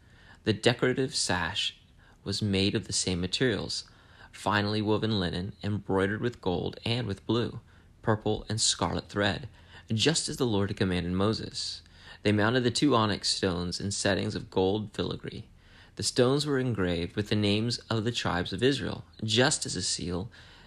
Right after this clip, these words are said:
uh, just as a seal is engraved. He fastened these stones on the shoulder piece of the ephod as a reminder that the priests represent the people of Israel. All this was done just as the Lord commanded Moses. And Bezalel made the chest piece with great skill and care.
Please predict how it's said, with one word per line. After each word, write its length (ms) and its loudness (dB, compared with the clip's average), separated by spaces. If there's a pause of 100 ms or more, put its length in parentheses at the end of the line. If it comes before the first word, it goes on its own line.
(120)
uh, 220 2
just 260 0
as 120 -2
a 40 -4
seal 360 -2
is 120 -6
engraved. 500 -4 (460)
He 120 4
fastened 440 2
these 120 -4
stones 420 0
on 160 -2
the 60 0
shoulder 400 2
piece 320 -6
of 100 -6
the 180 -6
ephod 380 -2 (300)
as 100 2
a 60 4
reminder 580 2
that 160 -6
the 80 -4
priests 540 -6 (180)
represent 540 -2
the 80 -18
people 320 -4
of 100 -4
Israel. 420 -4 (600)
All 180 8
this 220 0
was 160 -2
done 380 -2
just 340 2
as 100 -4
the 60 0
Lord 260 0
commanded 400 -2
Moses. 540 -2 (800)
And 160 0
Bezalel 560 4 (380)
made 160 4
the 60 0
chest 400 -2
piece 200 -8
with 140 -16
great 220 0
skill 300 0
and 120 -4
care. 380 -4